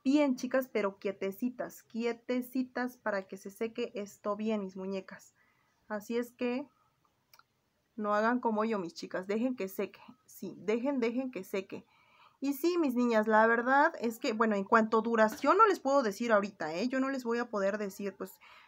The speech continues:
pues cuánto dura, ¿no? O sea, estas son las primeras impresiones en el transcurso del día en mis historias de Instagram, Facebook y obviamente en el próximo videíto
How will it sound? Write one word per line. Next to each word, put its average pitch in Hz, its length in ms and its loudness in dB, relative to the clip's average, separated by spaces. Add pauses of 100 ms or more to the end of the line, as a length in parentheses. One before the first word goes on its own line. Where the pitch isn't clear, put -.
(140)
pues 202 100 -18
cuánto 208 260 -2
dura, 208 240 2
¿no? 202 120 0
O - 20 -6
sea, 196 100 -2
estas 214 200 -4
son 214 100 0
las 220 100 -4
primeras 196 380 -2
impresiones 202 800 -6
en 208 120 -2
el 208 160 0
transcurso 269 800 -2
del 196 180 -4
día 208 340 -4
en 190 160 -6
mis 175 200 -14
historias 190 380 -4
de - 200 -14
Instagram, 262 920 -4
Facebook 254 680 -4 (680)
y 240 180 -8 (100)
obviamente 262 880 2
en 214 100 -4
el 202 140 -4
próximo 254 520 -2
videíto 202 720 -6